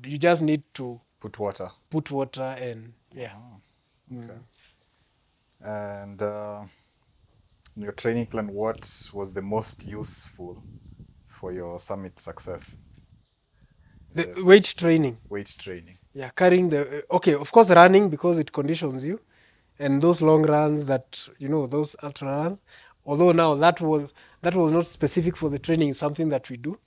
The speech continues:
Speaker 1: but also now carrying, intentionally carrying that weight between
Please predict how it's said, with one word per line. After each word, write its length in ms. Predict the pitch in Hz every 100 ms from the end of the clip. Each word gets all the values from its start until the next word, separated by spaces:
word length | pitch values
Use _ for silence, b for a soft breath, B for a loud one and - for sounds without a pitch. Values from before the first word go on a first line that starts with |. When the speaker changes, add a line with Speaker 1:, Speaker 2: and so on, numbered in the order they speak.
| b b b b -
Speaker 1:
but 180 | 143 151
also 280 | 175 185
now 380 | 170 151 151 156 - _ _
carrying, 520 | 180 170 185 180 175 180 _ _ -
intentionally 540 | 156 175 175 175 180
carrying 360 | 175 165 160 151
that 180 | 147 151
weight 420 | 139 123 - - _ _ _ _ _ _ _ _ _ _ - 135
between 640 | 135 - 151 151 151 151